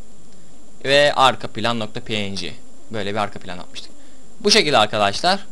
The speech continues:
ee, zaman ayarı ek-, özelliği ekledim. İstediğiniz saat, saatte atabiliyorsunuz. İşte şu özelliği ekledim. Bu özellik bayağı hoşuma gitti benim. İstediğiniz kişileri ekleyip buradan direkt seçip atabilirsiniz. Bunlar zaten vardı. Biraz büyüttüm. Buradan, e, istediğinizi de silebilirsiniz. Mesela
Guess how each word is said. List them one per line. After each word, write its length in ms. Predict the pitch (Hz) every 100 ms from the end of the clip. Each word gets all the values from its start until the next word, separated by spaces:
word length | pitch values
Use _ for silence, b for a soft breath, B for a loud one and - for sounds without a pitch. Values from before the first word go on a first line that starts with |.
| - 120
ee, 520 | 117 113 110 113 107
zaman 300 | 113 156 170 156 -
ayarı 320 | 139 147 147
ek-, 200 | 151 135 -
özelliği 420 | 120 123 131 139 143
ekledim. 380 | - 113 139 - B B -
İstediğiniz 360 | - 131 135 123
saat, 400 | - - 113 - -
saatte 420 | - 113 107 110
atabiliyorsunuz. 680 | 120 127 135 135 127 127 - B B
İşte 180 | - 135
şu 180 | - 170
özelliği 380 | 160 156 156 151
ekledim. 340 | 135 117 131
Bu 80 | 131
özellik 380 | 123 127 123 -
bayağı 220 | 131 123
hoşuma 240 | 117 123
gitti 240 | 113 101 98
benim. 220 | 104 123 - B B B
İstediğiniz 360 | - - 147 139
kişileri 300 | - 135 123
ekleyip 260 | 113 110 120
buradan 240 | 123 113
direkt 180 | 113 107
seçip 400 | 110 - - -
atabilirsiniz. 760 | 110 117 127 127 - 131 - - -
Bunlar 280 | 160 170 110
zaten 400 | 107 131 127 104
vardı. 260 | 120 107 117
Biraz 280 | 127 110
büyüttüm. 380 | 123 123 - 139 139 - - - - -
Buradan, 320 | 143 143 147 -
e, 280 | 110 107 104
istediğinizi 440 | 104 143 151 143
de 60 | 131
silebilirsiniz. 640 | - 131 127 135 - 107
Mesela 440 | 117 113 107 104